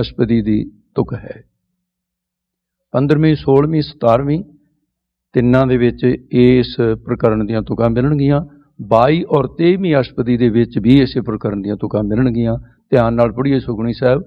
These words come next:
ਉਹਦੇ 'ਚ ਬਹੁਤ ਪ੍ਰਕਰਣ ਨੇ। ਸੁਖਮਨੀ ਸਾਹਿਬ ਦੀ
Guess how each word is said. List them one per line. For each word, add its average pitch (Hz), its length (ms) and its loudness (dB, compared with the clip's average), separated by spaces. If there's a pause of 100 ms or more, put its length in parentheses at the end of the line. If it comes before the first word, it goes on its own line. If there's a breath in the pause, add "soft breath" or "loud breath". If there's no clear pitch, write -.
(320 soft breath)
ਉਹਦੇ 135 200 -2
'ਚ - 80 -12
ਬਹੁਤ 123 300 0
ਪ੍ਰਕਰਣ 101 380 -6
ਨੇ। 78 140 -20 (2750)
ਸੁਖਮਨੀ 196 480 4
ਸਾਹਿਬ 170 380 4
ਦੀ 143 320 4